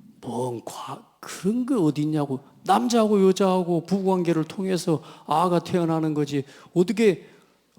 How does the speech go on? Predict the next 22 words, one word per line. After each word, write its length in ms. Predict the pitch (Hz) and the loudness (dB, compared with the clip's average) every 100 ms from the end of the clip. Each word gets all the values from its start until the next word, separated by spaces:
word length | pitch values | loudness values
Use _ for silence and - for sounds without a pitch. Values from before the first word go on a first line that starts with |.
| _ _ - | _ _ -2
어? 200 | 214 262 - - - | 0 -2 -6 -20 -2
남자와 420 | 185 202 196 185 | 0 4 4 4
관계도 400 | 175 190 185 165 | 2 2 2 2
안 100 | 160 | 2
하고 200 | 170 160 | 2 0
어떻게 320 | 151 - 156 147 | -2 -2 0 0
여자가 340 | 143 143 139 | 0 -2 -2
하여가 220 | 135 127 113 | -2 -4 -6
혼자 380 | 165 156 139 131 | -8 -4 -4 -4
아이를 420 | 127 127 120 117 - _ | -4 -2 -4 -6 -10 _
가질 280 | - 113 107 | -10 -8 -6
수 160 | - | -6
있어?" 640 | 113 - - 156 180 208 170 - - - | -6 -6 -6 -6 -4 -2 -2 -6 -20 -14
라고 360 | 135 104 113 147 | -8 -4 -2 0
말하는 420 | 147 113 113 117 | -2 -4 -6 -6
사람이 380 | 110 104 101 104 | -6 -8 -8 -12
많습니다. 800 | 101 98 104 - 143 156 - - _ _ _ _ _ _ _ _ _ _ - | -12 -12 -10 -10 -12 -18 -20 -20 _ _ _ _ _ _ _ _ _ _ -10
여러분, 400 | 101 98 117 135 _ _ _ - - - _ _ _ - _ | -8 -8 -10 -12 _ _ _ -20 -20 -20 _ _ _ -20 _
하나님은 520 | - 113 101 98 95 | -4 -4 -4 -6 -8
사람을 500 | - - 98 95 95 | -10 -8 -10 -10 -10
지으신 520 | - 131 123 117 110 | -6 -4 -4 -6 -10
분이십니다. 880 | 110 113 117 - - 160 - - | -12 -14 -10 -10 -12 -16 -16 -18